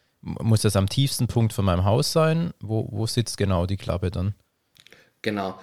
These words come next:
Speaker 2: das ist, das ist ganz unterschiedlich. Die Reinigungsöffnungen sind sehr oft wie im Keller eingebaut, entweder in einer freiliegenden Rohrstrecke oder, ähm, sie sind einbetoniert, sodass ich nur den Deckel öffnen kann.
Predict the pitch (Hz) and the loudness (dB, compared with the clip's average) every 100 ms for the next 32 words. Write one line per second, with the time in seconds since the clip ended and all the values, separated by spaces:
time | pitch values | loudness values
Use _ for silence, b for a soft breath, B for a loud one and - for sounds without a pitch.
0 | B 127 117 156 - - 139 135 - 117 | B -8 -4 -4 -6 -6 -6 -6 -4 -4
1 | 113 117 113 127 - 110 92 - B B | -2 -6 -6 -6 -6 -8 -10 -14 B B
2 | _ - 113 113 110 110 90 98 101 113 | _ -8 -4 -2 -2 -6 -8 -8 -2 0
3 | 131 131 117 120 117 117 110 107 110 104 | 0 -2 0 0 0 -4 -2 -4 -8 -6
4 | 98 95 92 - - 107 113 101 101 120 | -4 -4 -8 -12 -10 -4 -2 -4 -4 -2
5 | 127 117 104 107 110 - 92 101 101 98 | 2 2 2 0 -4 -4 -4 -4 -6 -8
6 | 92 - 95 95 92 90 95 95 92 - | -12 -10 -8 -6 -6 -8 -10 -12 -12 -4
7 | 95 98 104 101 95 - 87 95 120 120 | -4 -2 -6 -8 -10 -10 -8 -2 -2 -4
8 | - 107 - 107 101 B B B B _ | -6 -6 -4 -6 -6 B B B B _
9 | 98 98 101 95 95 92 98 95 92 92 | -8 -6 -4 -4 -4 -4 -8 -10 -8 -6
10 | 90 92 90 95 - 98 101 113 120 107 | -6 -8 -10 -14 -10 -8 -2 -2 0 -4
11 | - 113 113 110 - 95 92 95 101 98 | -4 -2 -2 -2 -6 -12 -12 -10 -10 -10
12 | 95 98 - 104 95 - 92 98 98 | -8 -8 -4 -6 -6 -10 -10 -8 -10